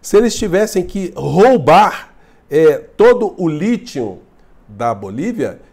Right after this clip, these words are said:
eles roubariam, eles destruiriam a democracia da Bolívia e ponto final. Então, é esse democrata, essa figura,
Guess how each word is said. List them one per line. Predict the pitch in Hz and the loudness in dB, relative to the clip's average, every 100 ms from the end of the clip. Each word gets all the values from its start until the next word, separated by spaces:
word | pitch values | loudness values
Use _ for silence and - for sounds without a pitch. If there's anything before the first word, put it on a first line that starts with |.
| - | -2
eles | 214 254 330 - | -2 -2 -6 -10
roubariam, | 143 - 208 269 262 240 156 220 202 123 98 - | -16 -6 -2 0 0 0 0 -2 -2 -2 -4 -6
eles | 180 190 160 | -4 -4 -4
destruiriam | 220 320 - - 240 165 196 240 170 127 - | -6 -8 -10 -8 -6 -6 -6 -4 -4 -4 -6
a | 160 | -4
democracia | 160 185 214 214 196 - - 190 220 196 - _ - | -4 -2 -4 -4 -6 -6 -10 -8 -6 -6 -8 _ -8
da | 143 | -4
Bolívia | 143 175 180 233 269 262 - _ - | -2 -2 -4 -6 -4 -6 -8 _ -6
e | 262 | -2
ponto | - - _ 240 302 392 359 | -2 -4 _ 2 2 0 -6
final. | 202 202 135 151 131 - _ _ _ _ _ | -6 -8 -6 -6 -6 -10 _ _ _ _ _
Então, | 214 202 285 - - | -12 -2 -2 -2 -2
é | 247 240 349 339 | 2 2 2 0
esse | - - 180 | -2 -6 -8
democrata, | 127 113 120 113 104 - 131 151 - - 104 - _ _ | -6 -4 -4 -6 -10 -6 -2 -2 -2 -12 -20 -20 _ _
essa | - 131 131 120 | -8 -6 -4 -6
figura, | 117 101 95 123 170 101 | -8 -12 -10 -6 -4 -6